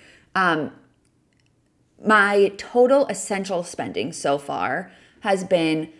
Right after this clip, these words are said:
thirty-nine thousand one hundred seventy-eight dollars. That'll probably land around forty thousand dollars, which I'm okay with that. And my total non-essential spending is twenty-three thousand eight hundred and eighty-seven dollars,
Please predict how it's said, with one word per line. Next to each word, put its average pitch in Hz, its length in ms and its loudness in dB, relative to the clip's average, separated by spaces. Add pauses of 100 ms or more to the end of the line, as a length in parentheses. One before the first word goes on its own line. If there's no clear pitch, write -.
(160)
thirty-nine 208 580 2
thousand 170 460 -2
one 151 160 0
hundred 156 360 -4
seventy-eight 143 520 -4
dollars. 139 440 -4
That'll 160 260 0
probably 165 420 -4
land 147 240 -6
around 143 340 -8
forty 269 280 -2
thousand 226 420 -6
dollars, 190 520 -6
which 170 360 -4 (280)
I'm 151 160 -6
okay 165 180 -6
with 143 160 -4
that. 147 360 -4 (460)
And 196 200 4
my 175 120 2
total 208 300 -4
non-essential 180 600 -4
spending 156 540 -2
is 147 340 -2
twenty-three 175 460 -8
thousand 151 500 -6
eight 151 160 -6
hundred 147 300 -6
and - 180 -6
eighty-seven 202 520 -2
dollars, 160 460 -4